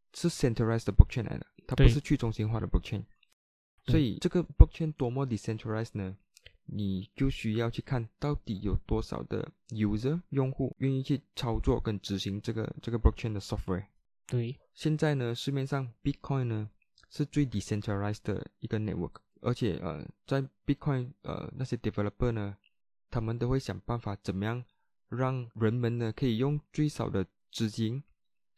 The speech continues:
Speaker 1: 最低的成本，
Speaker 2: 嗯。
Speaker 1: 最快的方法呢，去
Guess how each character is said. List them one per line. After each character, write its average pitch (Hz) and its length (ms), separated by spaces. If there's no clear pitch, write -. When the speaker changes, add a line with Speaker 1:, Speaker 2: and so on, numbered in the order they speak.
Speaker 1:
最 151 160
低 120 220
的 117 80
成 110 320
本， 101 320
Speaker 2:
嗯。 120 220
Speaker 1:
最 - 160
快 143 260
的 107 300
方 113 220
法 98 220
呢， 95 260
去 123 320